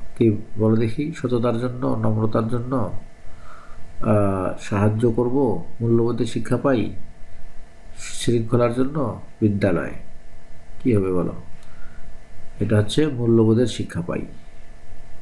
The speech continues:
আচ্ছা, তোমরা বাকিগুলো করে নিবে।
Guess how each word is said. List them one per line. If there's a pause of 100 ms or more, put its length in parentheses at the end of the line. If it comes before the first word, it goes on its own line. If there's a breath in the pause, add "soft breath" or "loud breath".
(760)
আচ্ছা, (640)
তোমরা
বাকিগুলো
করে
নিবে।